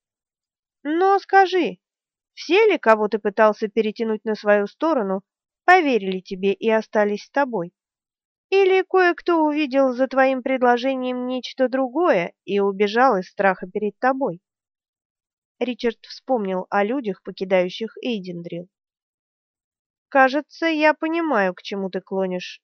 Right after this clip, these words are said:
но наши взгляды на верность и лояльность различны, и главное здесь убеждённость.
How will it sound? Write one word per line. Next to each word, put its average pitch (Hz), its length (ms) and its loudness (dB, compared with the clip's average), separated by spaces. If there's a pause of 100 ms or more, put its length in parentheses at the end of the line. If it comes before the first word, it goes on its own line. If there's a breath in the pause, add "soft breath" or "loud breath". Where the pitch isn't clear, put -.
но 220 460 -2 (1040)
наши 240 480 2
взгляды 220 720 2
на 214 200 0
верность 226 520 -2
и 220 100 -4
лояльность 226 640 0
различны, 220 800 -4 (560)
и 277 180 0
главное 359 560 2
здесь 202 440 -6
убеждённость. 240 920 -4